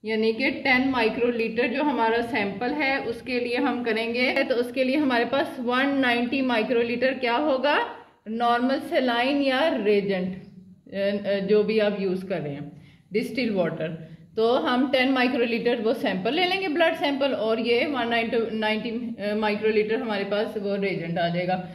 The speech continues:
तो इनको हम measure करके तो इसकी dilution बना लेंगे।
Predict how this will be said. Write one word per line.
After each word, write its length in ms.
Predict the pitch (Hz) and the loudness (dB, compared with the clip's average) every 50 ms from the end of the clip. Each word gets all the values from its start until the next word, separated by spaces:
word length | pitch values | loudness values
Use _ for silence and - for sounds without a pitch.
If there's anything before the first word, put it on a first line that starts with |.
| - - - - - | -16 -18 -20 -4 -2
तो 80 | 214 | 0
इनको 260 | 226 233 240 247 - 247 | 0 2 0 0 0 2
हम 400 | 269 269 240 233 247 254 240 233 | 2 2 2 2 2 2 2 2
measure 340 | 220 208 214 233 233 233 | 2 4 4 4 2 2
करके 380 | 226 226 196 196 202 - 302 320 | 2 0 0 0 0 0 -2 -2
तो 380 | - - - - - - - 208 | -2 -4 -10 -16 -16 0 0 0
इसकी 240 | 240 214 - 247 | 0 2 -2 -2
dilution 540 | 220 220 226 214 220 202 220 220 302 269 285 | 0 2 2 2 2 2 0 0 0 0 0
बना 220 | 285 277 277 254 240 | 2 2 2 2 2
लेंगे। 360 | 247 247 247 247 254 285 | 0 0 0 0 0 0